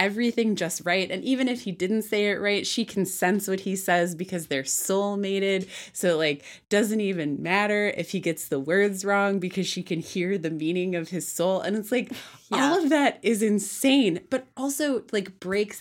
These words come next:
Speaker 1: every romance trope, because one of the things that happens is, like, you have to learn how to talk to each other, and, like, there are miscommunications, and, like, there are conflicts about, like, how you want to, like,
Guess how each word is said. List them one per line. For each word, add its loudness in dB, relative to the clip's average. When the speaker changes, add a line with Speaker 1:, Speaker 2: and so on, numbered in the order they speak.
Speaker 1:
every 0
romance 0
trope, -4
because -2
one -2
of -2
the -4
things -4
that -8
happens -4
is, -6
like, -4
you -2
have -4
to -4
learn 0
how -8
to -4
talk -8
to -2
each -4
other, -6
and, -4
like, -8
there -2
are -2
miscommunications, -4
and, -6
like, -6
there 0
are -2
conflicts -2
about, -4
like, -6
how -6
you -2
want -2
to, -6
like, -4